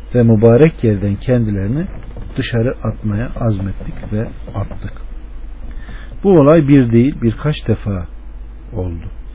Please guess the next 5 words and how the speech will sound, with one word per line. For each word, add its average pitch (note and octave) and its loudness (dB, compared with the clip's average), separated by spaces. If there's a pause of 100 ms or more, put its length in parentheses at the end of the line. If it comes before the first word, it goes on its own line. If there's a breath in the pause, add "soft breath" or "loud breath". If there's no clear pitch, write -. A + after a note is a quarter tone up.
(320 soft breath)
Hatta C3+ 6
bir C3+ 4
defasında A2 0 (500 soft breath)
Hüccet-i C3+ 2
Kiram'ın F#2+ 0